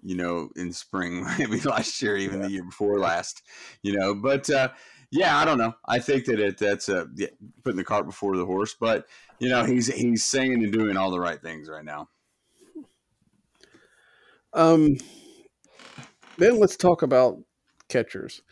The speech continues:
Speaker 3: I'm assuming your projection system takes into account that Yadi Molina plays a hundred fifty something games. Is that how you project on Yadi?
Speaker 2: <laughs> He projects, like, to play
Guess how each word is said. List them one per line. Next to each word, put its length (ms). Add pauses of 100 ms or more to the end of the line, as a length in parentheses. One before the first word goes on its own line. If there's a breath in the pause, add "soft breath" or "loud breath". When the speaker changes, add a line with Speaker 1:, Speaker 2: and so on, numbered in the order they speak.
(540 soft breath)
Speaker 3:
I'm 200
assuming 480
your 120
projection 920
system 600
takes 300
into 360
account 420
that 160
Yadi 260
Molina 300
plays 360
a 60
hundred 440
fifty 260
something 280
games. 420
Is 120
that 220
how 80
you 140
project 360
on 100
Yadi? 360
Speaker 2:
<laughs> 60 (720 soft breath)
He 120
projects, 480
like, 200 (140)
to 100
play 480